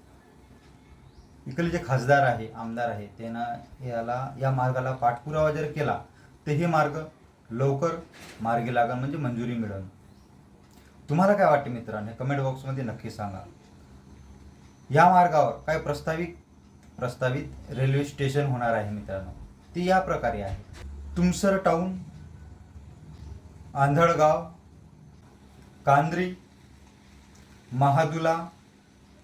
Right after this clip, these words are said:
आणि रामटेक रेल्वे स्टेशन. मित्रांनो, हे मार्ग जर मंजूर झाला, तर रामटेक जंक्शन होणार आहे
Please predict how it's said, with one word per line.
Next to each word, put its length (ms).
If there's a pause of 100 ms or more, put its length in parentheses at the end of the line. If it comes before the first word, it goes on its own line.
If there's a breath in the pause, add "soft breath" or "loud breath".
(420)
आणि 380
रामटेक 580
रेल्वे 240
स्टेशन. 500 (3500)
मित्रांनो, 380
हे 140
मार्ग 260
जर 260 (400)
मंजूर 340
झाला, 380 (1000)
तर 60
रामटेक 460
जंक्शन 380
होणार 220
आहे 160